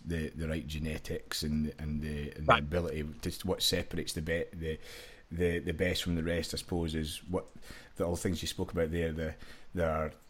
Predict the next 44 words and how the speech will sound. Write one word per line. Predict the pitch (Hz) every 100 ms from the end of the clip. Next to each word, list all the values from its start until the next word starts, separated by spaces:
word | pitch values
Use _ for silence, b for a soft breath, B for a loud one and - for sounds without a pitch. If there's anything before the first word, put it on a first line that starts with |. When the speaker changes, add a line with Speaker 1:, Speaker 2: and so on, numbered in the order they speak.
| - -
Speaker 1:
attention | - 95 87 85 82
to | -
sleep, | - 95 85
their | 82
attention | 80 - 82 -
to | -
detail, | 76 85 82 - 80
their | 78
attention | - 85 -
to | 80
learning. | 82 87 82
But | 78
if | 82
we |
take | 87 120
that | 98 85
back | 90 87
into, | 82 78 82
to | 73 -
the | 76
classroom, | - 101 101 - 87 80
I |
suppose | - 90 82
you | 80
can | 78
have | 69 80 82 b b b b b b -
a | 85
variety | 90 85 -
of | -
children, | - 101 90 85
and | 80
the | 80
one, | 87
and | 90 82
the |
things | - 92 90 82
that | 85
you | 82 80
can, | 80 78 76 b b b b
you | 80
can | - 82 80
really, | 92 90 87 78
really | 90 87 82 80 - - - - - -
promote | - 90 90 92 87